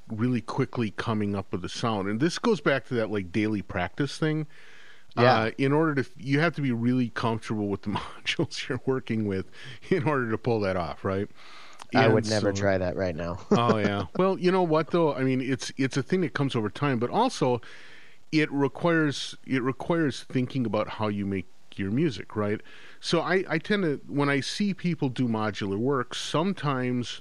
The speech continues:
Speaker 1: the work is about, um, is about the rhythm of it,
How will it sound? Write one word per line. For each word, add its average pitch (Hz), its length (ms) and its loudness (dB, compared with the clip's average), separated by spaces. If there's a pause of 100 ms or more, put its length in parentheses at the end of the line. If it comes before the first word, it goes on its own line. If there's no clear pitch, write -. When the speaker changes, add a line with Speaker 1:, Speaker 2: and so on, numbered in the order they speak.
Speaker 1:
the 117 100 0
work 117 380 0
is 104 160 -4
about, 101 580 -2 (600)
um, 95 420 0 (340)
is 113 160 0
about 107 380 0 (420)
the 98 460 0
rhythm 101 480 -2
of 73 160 -6
it, - 120 -10